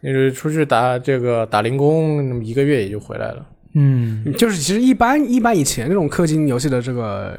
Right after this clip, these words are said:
Speaker 3: 人群比例是说，像最，最高那种花钱玩家是属于叫，叫金鱼用户嘛，
Speaker 2: 嗯。
Speaker 3: 应该是属于最少的。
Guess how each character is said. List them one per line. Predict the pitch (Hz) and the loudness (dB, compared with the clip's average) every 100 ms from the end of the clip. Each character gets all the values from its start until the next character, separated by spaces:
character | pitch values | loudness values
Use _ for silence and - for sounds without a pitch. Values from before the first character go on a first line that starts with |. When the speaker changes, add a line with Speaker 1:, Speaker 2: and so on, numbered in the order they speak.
| - _ _ _ | -18 _ _ _
Speaker 3:
人 | 123 | -2
群 | 156 151 | 0 0
比 | 113 | -2
例 | 120 | -2
是 | 127 127 | -4 -4
说， | 131 131 131 127 - - - _ - | -2 -2 -2 -6 -12 -20 -20 _ -4
像 | 185 156 | 0 0
最， | - 143 | 0 0
最 | 214 180 | 0 2
高 | 170 165 | 2 2
那 | 175 | 2
种 | 127 | 0
花 | 139 | -2
钱 | 131 123 | -2 -4
玩 | 120 | -2
家 | 127 | -2
是 | 143 135 127 | -2 -4 -6
属 | - 120 | -6 -6
于 | |
叫， | 131 - 180 | -6 -4 -4
叫 | 160 160 | 0 0
金 | 147 185 | 2 2
鱼 | 190 | 2
用 | 180 156 | 2 2
户 | 143 | -2
嘛， | 120 - _ 170 | -4 -10 _ 0
Speaker 2:
嗯。 | 165 | 2
Speaker 3:
应 | 170 | 4
该 | 175 | 2
是 | 170 | 0
属 | 131 | 0
于 | |
最 | 135 160 | 0 -2
少 | 131 85 | -2 -6
的。 | - | -8